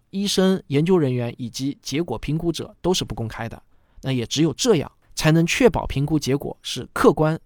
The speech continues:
公正、符合科学性的。那么既然是这个时间表，为什么白岩松老师会说新冠疫苗最快有可能在年内上市呢？因为有业内人士跟我说啊，如果在各国的试验结果非常好的前提下，也不排除提前取得成功的可能性。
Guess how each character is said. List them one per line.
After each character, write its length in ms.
公 180
正、 180
符 180
合 180
科 140
学 160
性 180
的。 100
那 100
么 140
既 140
然 140
是 200
这 120
个 80
时 140
间 160
表， 260
为 120
什 160
么 120
白 160
岩 120
松 160
老 140
师 220
会 160
说 200
新 240
冠 180
疫 120
苗 220
最 200
快 200
有 120
可 160
能 140
在 140
年 180
内 140
上 180
市 140
呢？ 160
因 120
为 140
有 120
业 140
内 140
人 120
士 140
跟 140
我 80
说 160
啊， 120
如 160
果 140
在 140
各 240
国 160
的 80
试 160
验 100
结 160
果 100
非 160
常 180
好 220
的 80
前 200
提 100
下， 240
也 120
不 120
排 340
除 380
提 180
前 180
取 160
得 140
成 180
功 140
的 80
可 120
能 140
性。 160